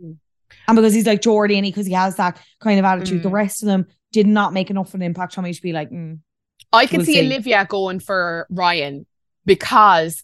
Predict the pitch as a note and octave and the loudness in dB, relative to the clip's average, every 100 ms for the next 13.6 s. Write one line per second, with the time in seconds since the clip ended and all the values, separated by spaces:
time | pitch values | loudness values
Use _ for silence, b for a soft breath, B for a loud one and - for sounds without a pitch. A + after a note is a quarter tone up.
0 | - F#3 A3 B3 B3 C4 B3+ A3+ G3+ A#3 | -6 -6 -2 2 2 2 2 2 0 -4
1 | F#3+ F#3+ F3+ E3+ F3 F#3 F#3 E3+ E3 D#3+ | -8 -6 -4 -4 -6 0 0 0 -6 -6
2 | E3 E3+ D#3+ - E3+ D3+ C#3+ - F#3 E3 | -8 -8 -10 -8 -8 -8 -12 -12 -4 -2
3 | D3 C3+ _ _ _ _ _ D#3+ D#3+ G3+ | -2 -6 _ _ _ _ _ -6 0 4
4 | G3 F#3 G3 F3 D3 C3+ - B3 A#3+ A#3 | 4 2 2 2 2 -2 -6 0 2 2
5 | - A3+ F#3+ F#3 F3+ - C#3+ D3 G3 F#3+ | 0 -4 -4 -6 -6 -6 -8 -4 -2 2
6 | F#3 F3 F3 E3+ E3 F3 B3 C4+ _ _ | 0 2 -2 -2 -4 -4 -6 -8 _ _
7 | _ _ E3+ B2+ _ _ A3 G#3+ G#3+ - | _ _ -4 -4 _ _ 4 4 -2 -4
8 | A#3 A#3+ B3 B3 A#3 A3 G#3 A3 G#3+ G3 | -6 -4 -6 -6 -4 -2 0 -2 0 0
9 | E3+ E3+ E3 E3 E3+ E3 E3+ D#3 D3+ D3 | 0 -6 -8 -10 -12 -10 -6 -4 -6 -14
10 | _ _ _ _ _ _ _ _ A3+ - | _ _ _ _ _ _ _ _ -10 -2
11 | C4+ C#4+ D4+ E4+ D#4+ D#4+ D4 - C4 G#3 | 2 6 8 6 4 2 2 0 -2 -2
12 | C#4+ D4 B3+ C4+ C4 A#3 C#4 E4 E4+ E4 | -4 -6 -6 -6 -4 2 4 4 4 2
13 | D4+ D#4 E4+ - C4 A#3 | 2 0 -2 -6 0 0